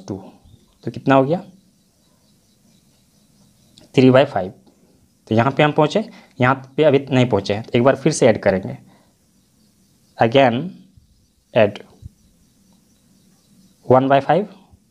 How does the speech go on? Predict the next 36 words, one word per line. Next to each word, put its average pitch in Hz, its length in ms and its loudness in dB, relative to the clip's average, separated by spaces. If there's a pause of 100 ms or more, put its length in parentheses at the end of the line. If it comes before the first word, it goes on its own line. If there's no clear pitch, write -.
(400)
one 120 240 0
by 127 140 4
five 127 260 -2
add 131 160 -4
करेंगे, 143 340 0
टू 185 480 -2 (420)
जितना 123 300 0
पे 139 120 -2
हमको 147 220 -4
प्राप्त - 300 -2
हुआ 98 100 -6
था - 140 -14
इतना 139 360 -12
मिला 139 180 2
है, 196 140 -6
थ्री 131 120 0
बाय 127 100 4
फ़ाइव, 180 220 0 (400)
तो 113 80 -2
थ्री 131 180 2
बाय 127 120 6
फ़ाइव 127 320 0 (280)
पे 117 80 2
ऐड 110 160 2
करते 131 260 -2
हैं, 143 140 -10 (1200)
तो 110 80 2
यहाँ 117 240 2
पे 139 100 4 (640)
वन 110 220 2
बाय 110 160 4
फ़ाइव 156 380 -2 (960)
प्लस 117 480 0 (460)
थ्री 117 140 0
बाय 139 260 0 (340)
फ़ाइव, 113 260 -4